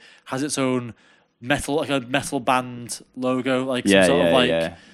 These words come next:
Speaker 1: Like something you'd see on our friend Dan's, like, t-shirt or whatever.
Speaker 2: <laughs> Yeah, yeah, yeah.
Speaker 1: It's like, it's like cancer bats or carnage or whatever, some sort of crazy lettering. And it, yeah, it looks like
Speaker 2: What?
Speaker 1: it looks like a, like a metal band
Speaker 2: Dan,
Speaker 1: sort of
Speaker 2: Dan, if you're
Speaker 1: logo.
Speaker 2: listening,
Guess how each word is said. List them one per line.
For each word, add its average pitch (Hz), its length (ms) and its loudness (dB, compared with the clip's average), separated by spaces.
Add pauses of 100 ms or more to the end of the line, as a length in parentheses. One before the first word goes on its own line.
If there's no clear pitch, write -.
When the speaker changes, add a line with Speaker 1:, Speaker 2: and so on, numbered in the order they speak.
(320)
Speaker 1:
Like 131 160 -4
something 160 280 -4
you'd 143 100 -2
see 135 180 0
on 131 260 -4 (120)
our 131 140 -4
friend 127 240 -6
Dan's, 120 520 -4
like, 120 160 -6
t-shirt 131 420 -2
or 135 60 -4
whatever. 131 300 -2
Speaker 2:
<laughs> 131 60 2
Yeah, 85 120 0
yeah, 78 120 -2
yeah. 76 180 -4
Speaker 1:
It's - 420 -10
like, 131 120 -10
it's 113 100 -10
like 127 260 -8
cancer 139 360 -4
bats - 380 -4
or 117 200 -6
carnage 127 520 -2
or 120 120 0
whatever, 127 300 0
some 135 200 -4
sort 147 160 -4
of 127 80 -16
crazy 135 440 0
lettering. 123 400 -4 (440)
And 120 100 -14
it, 127 140 -14 (160)
yeah, 123 220 -8
it 123 80 -10
looks - 260 -4
like 120 360 -2 (600)
Speaker 2:
What? 90 380 0
Speaker 1:
it - 200 -12
looks - 260 -10
like 123 180 -6
a, 117 260 -4
like 117 120 -12
a 113 60 -8
metal 120 260 -12
band 110 380 -8
Speaker 2:
Dan, 98 220 4
Speaker 1:
sort 90 200 -4
of - 160 -20
Speaker 2:
Dan, 95 180 2
if 90 120 0
you're 92 100 4
Speaker 1:
logo. 90 80 4
Speaker 2:
listening, 71 500 -6